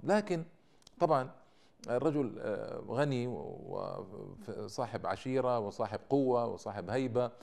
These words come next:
وابتدأ يناوش الإسبان بالجهاد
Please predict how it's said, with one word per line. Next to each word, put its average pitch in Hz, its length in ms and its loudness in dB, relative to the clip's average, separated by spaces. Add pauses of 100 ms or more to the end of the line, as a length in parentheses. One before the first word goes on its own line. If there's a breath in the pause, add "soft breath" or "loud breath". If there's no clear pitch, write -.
(440 loud breath)
وابتدأ 147 1900 -2 (100)
يناوش 135 480 -2
الإسبان 135 600 -4 (360 soft breath)
بالجهاد 113 1900 0